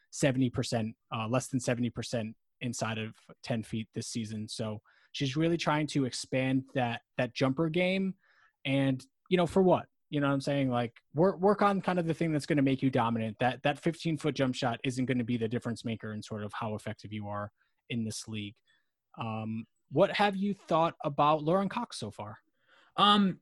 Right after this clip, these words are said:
Speaker 2: two games in, you know, she was, uh, she was late because of medical protocol. She was in quarantine. Uh,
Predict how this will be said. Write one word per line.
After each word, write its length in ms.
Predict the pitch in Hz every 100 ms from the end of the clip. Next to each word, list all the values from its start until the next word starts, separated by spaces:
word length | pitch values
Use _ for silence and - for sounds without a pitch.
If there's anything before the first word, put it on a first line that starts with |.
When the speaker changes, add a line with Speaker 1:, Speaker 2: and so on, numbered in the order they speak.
| -
Speaker 2:
two 140 | 262
games 240 | 254 233 156
in, 200 | 165 160
you 80 | 156
know, 120 | 151
she 200 | 143 156
was, 180 | 143 127
uh, 220 | 135 127
she 140 | 123 147
was 260 | 127 120
late 300 | 131 123 120
because 300 | 127 120 113
of 100 | 110
medical 280 | 113 107 104
protocol. 460 | - 110 104 107 101
She 140 | 104
was 100 | 101
in 80 | 98
quarantine. 560 | - 101 98 - 104 104
Uh, 400 | 120 127 127